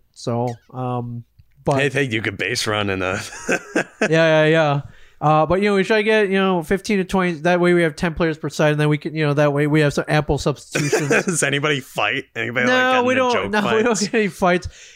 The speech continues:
Speaker 1: We used to hire a referee, but the referee saw us having so much fun. The guy, uh, we used to hire this,
Speaker 2: Mm-hmm.
Speaker 1: this dude named Pasta. His last, last
Speaker 2: Pasta.
Speaker 1: name,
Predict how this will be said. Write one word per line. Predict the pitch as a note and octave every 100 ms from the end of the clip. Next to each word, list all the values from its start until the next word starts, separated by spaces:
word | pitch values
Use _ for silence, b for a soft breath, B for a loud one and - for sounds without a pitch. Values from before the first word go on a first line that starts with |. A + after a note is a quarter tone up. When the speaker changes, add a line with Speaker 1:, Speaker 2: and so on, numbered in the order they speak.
| B
Speaker 1:
We | F#3+
used | G3 G#3 D4+
to | C#4 G#3
hire | G#3+ G#3 G3 F3
a | D#3+ D#3+
referee, | E3+ E3+ E3 D#3+ D#3+ B2+ A2+ _
but | E3+ D3+
the | F3
referee | D#3 F#3 - F#3+ F#3+ E3 D3 - b b b
saw | - E3
us | E3
having | F3 D#3+ C#3+
so | -
much | D#3 D3
fun. | - D#3+
The | D3
guy, | D3 D3 D3
uh, | C#3 C3
we | C#3+ D3
used | D3+
to | -
hire | D3+ D3
this, | C3+ C3
Speaker 2:
Mm-hmm. | -
Speaker 1:
this | D3 C3
dude | D3 C#3
named | C3 B2
Pasta. | B2+ C3 - B2 A#2
His | B2+
last, | C#3+ C3 -
last | C#3 D3+
Speaker 2:
Pasta. | - C#3 -
Speaker 1:
name, | D#3